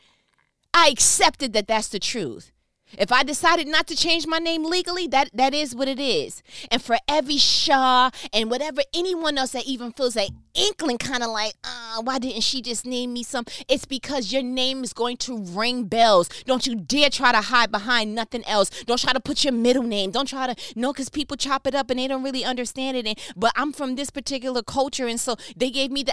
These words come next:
I don't care what it is. That is your truth, and then you make a truth that is freeing, that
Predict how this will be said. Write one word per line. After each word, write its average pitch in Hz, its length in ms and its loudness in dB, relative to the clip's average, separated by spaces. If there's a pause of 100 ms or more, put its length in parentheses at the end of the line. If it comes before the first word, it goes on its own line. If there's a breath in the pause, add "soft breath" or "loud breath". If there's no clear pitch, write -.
I 359 100 4
don't 294 140 -2
care 240 220 0
what 208 360 2
it 240 140 2
is. 139 400 -2 (880)
That 294 320 6
is 339 200 4
your 302 100 4
truth, 240 640 0 (180 loud breath)
and 240 160 2
then 233 120 -2
you 311 120 4
make 302 280 2
a 240 40 0
truth 302 300 0
that 254 140 0
is 214 120 -4
freeing, 277 500 -2
that 185 180 2